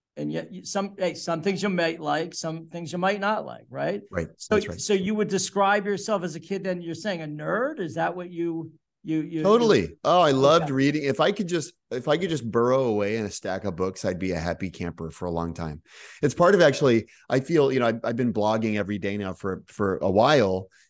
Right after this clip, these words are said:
Speaker 2: Um, di-, more difficult in kind of book launch season. I would say I've been blogging every week now for the last couple of months, but ordinarily
Speaker 1: Yeah.
Speaker 2: it's every day. And that's actually a phenomenally helpful, almost counterbalance to my voracious consumption of information. Because if I was left to my own devices,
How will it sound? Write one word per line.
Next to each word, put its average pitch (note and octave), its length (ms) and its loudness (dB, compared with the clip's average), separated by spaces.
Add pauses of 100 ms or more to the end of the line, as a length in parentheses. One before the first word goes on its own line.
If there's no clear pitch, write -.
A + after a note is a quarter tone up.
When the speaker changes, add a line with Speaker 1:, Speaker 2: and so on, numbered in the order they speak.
(140)
Speaker 2:
Um, A#2 380 2
di-, D3 140 6
more F#3 220 4
difficult C#3+ 400 4
in A2+ 100 2
kind A#2 160 2
of F#2+ 80 -2
book B2+ 220 0
launch G#2 220 -4
season. G#2 300 -4
I G#2 60 0
would G#2 100 -2
say A2 120 -2
I've G2+ 60 -4
been G#2+ 100 0
blogging G#2+ 320 0
every G#2 260 -2
week B2+ 300 -4
now G2 180 0
for G#2+ 140 -6
the G2+ 80 -2
last F#2+ 180 -2
couple G2 160 -4
of G2+ 60 -4
months, B2+ 240 0
but C3 100 0
ordinarily F3 460 4
Speaker 1:
Yeah. A2 60 4
Speaker 2:
it's G#2 100 -4
every G#2+ 200 -2
day. A2 460 2 (380)
And C#3 360 -2 (220)
that's D3 380 2
actually E3+ 400 0
a B2+ 40 0
phenomenally B2+ 800 -2
helpful, A#2 720 -2
almost A#2+ 340 -4
counterbalance G#2+ 920 -2
to G2+ 400 -2 (300)
my G#2+ 420 2
voracious A2 800 -2
consumption G#2 680 -2
of E2+ 80 -2
information. E2 600 -6
Because G#2+ 260 2
if A2 100 0
I C3+ 100 4
was D3+ 140 2
left C3 200 2
to C3 40 -6
my A2 140 -2
own G#2+ 120 -2
devices, G#2 640 -4